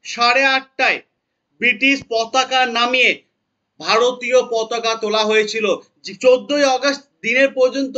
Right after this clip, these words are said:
যে সমস্ত জায়গায় ব্রিটিশ পতাকা লাগানো হয়েছিল, সেইগুলো ছুঁড়ে ফেলে দিয়ে ভারতীয় পতাকা লাগানো হয়।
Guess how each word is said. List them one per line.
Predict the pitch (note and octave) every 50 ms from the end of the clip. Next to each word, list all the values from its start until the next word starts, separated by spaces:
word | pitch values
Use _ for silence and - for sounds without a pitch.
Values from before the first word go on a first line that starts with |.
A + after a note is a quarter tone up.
| B3+ B3+
যে | G#3 A3 A#3 A3+
সমস্ত | A#3 B3 B3 C4+ C4+ B3 - C4+ B3 -
জায়গায় | - A3+ A3+ A3+ A3+ B3 A#3+ A3+ -
ব্রিটিশ | G#3+ A3 G#3 B3+ C4 A#3 - _
পতাকা | A#3 A3 G#3+ G#3+ A#3+ A#3+ A#3+ A#3+
লাগানো | A#3 A#3 A3+ A#3 A#3+ A#3+ A#3+ A#3
হয়েছিল, | A#3+ A#3 A3+ A#3 A#3 A#3 - - - _ _ _
সেইগুলো | - B3+ B3 C4+ C4 C4 C4 C4 B3+
ছুঁড়ে | C4 - - B3+ C4 C4+ C#4 C#4 C4+ - -
ফেলে | A3+ C4 C4+ C4+
দিয়ে | C4+ C4 B3 G#3+ D#3+ - - - _ _ -
ভারতীয় | - F#3 G#3 A3 A#3+ B3 - - B3+ B3+ B3 - -
পতাকা | A3+ A3 A3 A3+ A#3 A#3 A#3 A#3
লাগানো | A#3 A3+ A3 G#3+ G#3+ - A3 A3 A3 G#3
হয়। | G#3 G#3 G#3 F#3+ D#3